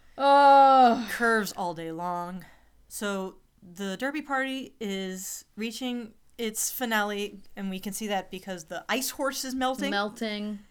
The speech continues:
Speaker 2: Betty is just going at that buffet.
Speaker 1: <laughs>
Speaker 2: She is not done.
Speaker 1: Yeah.
Speaker 2: Jane, I wrote, is drunk as fuck.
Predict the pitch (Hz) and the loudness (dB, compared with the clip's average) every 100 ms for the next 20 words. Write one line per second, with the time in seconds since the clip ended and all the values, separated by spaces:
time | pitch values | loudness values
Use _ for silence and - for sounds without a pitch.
0 | _ _ - 185 233 277 285 - 190 185 | _ _ -10 -4 -2 -2 -6 -6 -6 -6
1 | 185 180 175 - _ _ 196 175 - 160 | -8 -10 -14 -18 _ _ -14 -12 -14 -6
2 | 208 226 233 233 240 247 226 - - 190 | -4 -2 -2 -2 -2 -2 0 -2 -2 0
3 | - 247 - 427 - 453 523 - 494 523 | 0 -2 2 2 2 2 0 0 -4 -4
4 | - 466 523 208 185 240 233 208 190 214 | -10 -10 -6 -6 0 2 2 0 0 -6
5 | _ 254 254 254 - _ _ _ _ _ | _ 2 2 2 -4 _ _ _ _ _
6 | _ 190 180 339 508 466 - _ _ _ | _ -10 -4 -2 -2 -6 -12 _ _ _
7 | _ _ 220 202 196 - - 190 156 196 | _ _ -4 -4 -6 -10 -10 -10 -10 -8
8 | 196 202 320 - 175 196 | -8 -6 -8 -6 -4 -6